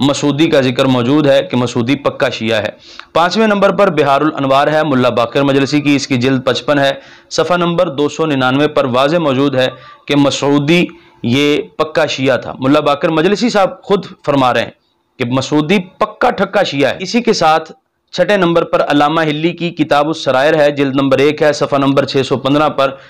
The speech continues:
इसको पक्का शिया करार दिया गया है। सातवें नंबर पर फर्जुल महमूम फ़ी तारीख़ उलमा इन नुजूम है, इब्ने ताऊस की, इसका सफ़ा नंबर एक सौ छब्बीस है, यहाँ भी मुरूजुज़ ज़हब और उसके मुसन्निफ का जिक्र मौजूद है और वाज़े तौर पर, अ, लिखा है कि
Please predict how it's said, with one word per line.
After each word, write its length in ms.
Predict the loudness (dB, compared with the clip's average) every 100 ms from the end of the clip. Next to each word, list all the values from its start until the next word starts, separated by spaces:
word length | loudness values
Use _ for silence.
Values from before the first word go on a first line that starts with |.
| -10 -6
इसको 280 | -4 -2 -2
पक्का 280 | -4 -2 -2
शिया 280 | 0 0 0
करार 300 | 0 -2 -2
दिया 200 | -2 -2
गया 180 | -2 -4
है। 60 | -4
सातवें 420 | 0 0 2 0
नंबर 280 | 2 2 0
पर 180 | 0 -2
फर्जुल 400 | 0 -2 0 2
महमूम 520 | 2 2 2 2 2 0
फ़ी 300 | -2 0 0 2
तारीख़ 480 | 0 0 0 -2 0 0 0 0
उलमा 420 | 2 2 2 2
इन 220 | 0 -4 -4
नुजूम 420 | -4 0 0 2
है, 120 | 0 0 -4 _ _
इब्ने 260 | -2 0 0
ताऊस 440 | 2 2 2 0 -2
की, 140 | -8
इसका 320 | -8 -4 -2
सफ़ा 240 | 0 0 0
नंबर 340 | 0 0 -2 -6 _ _ _ -4
एक 240 | -2 -2
सौ 220 | -4 -2 -2
छब्बीस 680 | 0 -2 -2 0 2 2
है, 120 | 0 0 -6 -20 _ -2
यहाँ 320 | 2 2 0
भी 180 | -2 -2
मुरूजुज़ 540 | 0 0 2 2 0 2
ज़हब 280 | 2 2
और 80 | 0
उसके 220 | -2 -4 -4
मुसन्निफ 440 | -2 0 0 0
का 140 | 0
जिक्र 240 | 0 0 0
मौजूद 360 | 0 2 2 2
है 80 |
और 80 | 2
वाज़े 280 | 2 2 0
तौर 200 | 0 0 0
पर, 160 | -2
अ, 800 | -2 -12 _ _ -2 2 2 0 0
लिखा 340 | -2 -2 0
है 120 | 2 0
कि 600 | -4 -6 -2 0 0